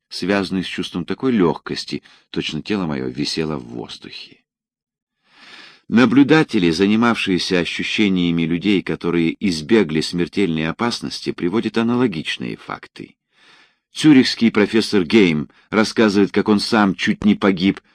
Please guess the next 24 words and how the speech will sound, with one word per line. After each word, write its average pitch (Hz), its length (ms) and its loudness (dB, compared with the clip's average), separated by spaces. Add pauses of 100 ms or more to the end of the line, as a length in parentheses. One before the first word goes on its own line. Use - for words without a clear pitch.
(120)
при 101 120 2
восхождении 87 840 4
в 67 120 -2
горах, 107 480 0 (360)
а 85 100 -6
также 101 260 2
передает 95 460 4
несколько 95 400 0
подобных 98 720 2
несчастных 82 540 -2
случаев 87 500 0
с 73 80 -10
другими 92 480 0
альпийскими 80 680 -4
путешественниками. - 960 -8 (380)
Во 127 180 6
всех 135 400 4
этих 98 320 0
случаях 71 500 0 (540)
он 156 300 4
указывает 135 680 2
на 104 140 4
ощущение 107 720 0
блаженства. 92 1200 -2